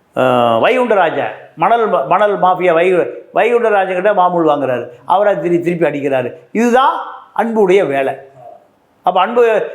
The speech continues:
ஒரு பத்திரிகையாளனை ஒரு அமைச்சர் குண்டாசல் போடுறாருன்னா, எது குண்டாசல் போட? ரெண்டு காரணம் இருக்கணும். ஒண்ணு பழி வாங்குற குண்டாசல் போடணும், இல்லைன்னா பணம் வாங்கிட்டு எழுதுனீங்கன்னா குண்டாசல் போடுவாங்க. கோபால் வந்து சிறையில் அடைக்கப்பட்டார், நக்கீரன் கோபால். எதுக்கு?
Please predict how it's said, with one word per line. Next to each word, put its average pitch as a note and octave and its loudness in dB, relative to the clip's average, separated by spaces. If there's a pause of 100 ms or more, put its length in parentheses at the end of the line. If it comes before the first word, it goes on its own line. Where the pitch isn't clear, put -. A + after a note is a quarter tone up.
(120)
ஒரு E3+ -2
பத்திரிகையாளனை G#3+ 0 (1160)
ஒரு D#3 2
அமைச்சர் A3 0
குண்டாசல் G#3 0
போடுறாருன்னா, F3+ 2
எது G3+ 0
குண்டாசல் F3+ 0
போட? D#3+ 0 (220)
ரெண்டு F#3+ 0
காரணம் F3 0
இருக்கணும். C3 -6
ஒண்ணு F#3+ 0
பழி E3+ 0
வாங்குற F#3+ 0
குண்டாசல் D3 -2
போடணும், A#2+ -6 (260)
இல்லைன்னா A#3 2 (380)
பணம் C4+ 2
வாங்கிட்டு B3+ -2
எழுதுனீங்கன்னா A#3+ 0
குண்டாசல் F#3 -2
போடுவாங்க. B2+ -2 (1000)
கோபால் A#3 2
வந்து G#3 4
சிறையில் G3 2
அடைக்கப்பட்டார், D3 -4 (520)
நக்கீரன் F3 0
கோபால். D3 0
எதுக்கு? F#3+ 0